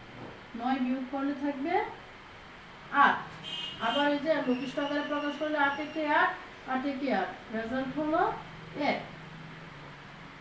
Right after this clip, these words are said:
অতএব এক।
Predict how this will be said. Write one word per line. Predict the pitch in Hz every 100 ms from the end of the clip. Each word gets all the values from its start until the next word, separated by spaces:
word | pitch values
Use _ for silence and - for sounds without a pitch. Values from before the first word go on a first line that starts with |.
| - - - - - - - - - - - - - - - - - - - - - - - - - - - - - - - -
অতএব | 208 - 254 294 359 370 - - - - - - - 311 302
এক। | -